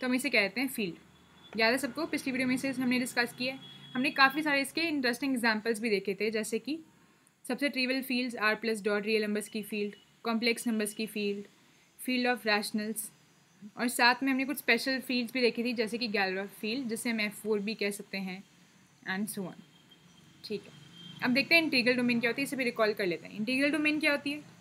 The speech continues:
अगर हमारे पास एक ring given हो, अब स्पेशली हम ring लेके चल रहे हैं, एक ring हमारे पास given हो,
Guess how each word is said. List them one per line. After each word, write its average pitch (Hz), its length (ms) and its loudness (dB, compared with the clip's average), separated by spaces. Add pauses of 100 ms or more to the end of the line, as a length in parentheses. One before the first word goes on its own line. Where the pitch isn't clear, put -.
(380)
अगर 302 260 4
हमारे 294 300 6
पास 302 320 4
एक 302 260 4
ring 277 280 4
given 190 220 2
हो, 185 80 -6
अब 214 100 -4
स्पेशली 269 400 2
हम 302 140 6
ring 269 160 4
लेके 247 260 2
चल 208 160 -2
रहे 160 120 -12
हैं, 170 100 -18 (120)
एक 220 180 0
ring 262 220 4
हमारे 233 220 2
पास 220 200 -2
given 185 220 0
हो, 233 80 -6